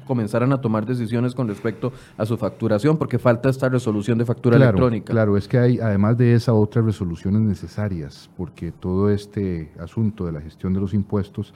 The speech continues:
Speaker 2: requiere definir muchas cosas. Por ejemplo, se publicó la semana pasada la resolución para el registro de productores de canasta básica, de productos de canasta básica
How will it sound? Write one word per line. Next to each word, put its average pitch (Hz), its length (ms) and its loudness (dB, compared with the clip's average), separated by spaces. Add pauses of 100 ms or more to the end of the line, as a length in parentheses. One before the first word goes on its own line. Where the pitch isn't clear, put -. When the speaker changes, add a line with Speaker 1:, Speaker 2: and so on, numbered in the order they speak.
(320)
Speaker 2:
requiere 98 340 0
definir 95 320 2
muchas 98 320 -2
cosas. 78 320 -10
Por 87 180 -10
ejemplo, 101 460 -2 (240)
se - 160 -6
publicó 87 400 -4
la 87 80 -2
semana 104 320 0
pasada 117 360 0
la 127 100 0
resolución 104 800 -2 (380)
para 107 380 2
el 92 160 -2
registro 113 720 0
de 101 140 4
productores 107 800 0
de 82 80 -8
canasta 92 480 -6
básica, 101 540 -4
de 117 60 -6
productos 78 360 -8
de 92 60 -4
canasta 82 360 -8
básica 92 540 -8